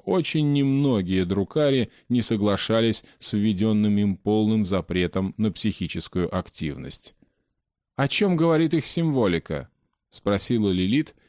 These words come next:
Икситрия шипением выразила свою досаду. «И вновь ни о чем, ваше превосходство. Эмблемы и отметки на их доспехах и транспорте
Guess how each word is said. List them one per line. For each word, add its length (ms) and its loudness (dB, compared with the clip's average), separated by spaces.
Икситрия 640 0
шипением 800 0
выразила 520 2
свою 360 -2
досаду. 640 -4
«И 120 0
вновь 420 0
ни 100 0
о 120 0
чем, 520 0
ваше 320 -2
превосходство. 920 -6
Эмблемы 560 2
и 100 0
отметки 560 0
на 160 2
их 180 2
доспехах 680 0
и 160 -2
транспорте 800 -2